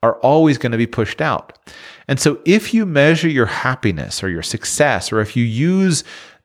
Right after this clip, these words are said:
as a metric the distance from your goal as a measure of your happiness, you're destined for a life of misery as an overachiever who's never happy and never satisfied. Rather,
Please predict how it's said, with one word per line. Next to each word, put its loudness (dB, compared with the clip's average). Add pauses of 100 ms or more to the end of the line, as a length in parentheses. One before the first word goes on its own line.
(120)
as 0
a 0
metric -2
the -2
distance -2
from -2
your 2
goal 0
as 0
a -2
measure 0
of -4
your 0
happiness, -8 (1120)
you're 0
destined -2
for 0
a 4
life 0
of -6
misery -6 (120)
as -4
an -8 (140)
overachiever 4
who's 0
never 4
happy 0
and 0
never 0
satisfied. -4 (2750)
Rather, 0